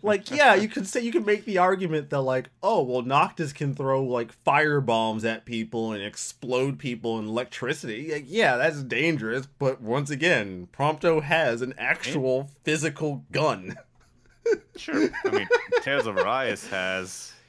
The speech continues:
Speaker 2: one of your main characters
Speaker 1: With a
Speaker 2: carrying
Speaker 1: gun.
Speaker 2: a,
Speaker 1: Well,
Speaker 2: uh, yeah. <laughs> A nice rifle.
Speaker 1: Yeah.
Speaker 2: <laughs>
Speaker 1: Full, full on combat ordnance.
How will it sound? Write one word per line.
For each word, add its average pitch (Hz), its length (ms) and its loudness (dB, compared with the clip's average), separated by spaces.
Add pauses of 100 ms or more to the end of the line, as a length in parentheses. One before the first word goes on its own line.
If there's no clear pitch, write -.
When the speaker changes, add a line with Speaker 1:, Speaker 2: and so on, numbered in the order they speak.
(440)
Speaker 2:
one 101 140 -10
of 90 120 -14
your 90 100 -10
main 87 180 -12
characters 87 680 -10 (160)
Speaker 1:
With 135 240 -6
a 131 40 -2
Speaker 2:
carrying - 120 -2
Speaker 1:
gun. 127 280 2
Speaker 2:
a, 85 300 -10 (960)
Speaker 1:
Well, 175 160 -12
Speaker 2:
uh, 170 200 -8 (140)
yeah. 247 280 -6 (340)
<laughs> 175 60 -10 (420)
A 107 220 -4
nice 104 300 -4
rifle. 101 500 -6 (140)
Speaker 1:
Yeah. 107 560 -2 (220)
Speaker 2:
<laughs> 127 280 -8 (560)
Speaker 1:
Full, 160 400 6 (100)
full 170 280 6
on 143 260 4
combat 131 680 2
ordnance. 113 920 -2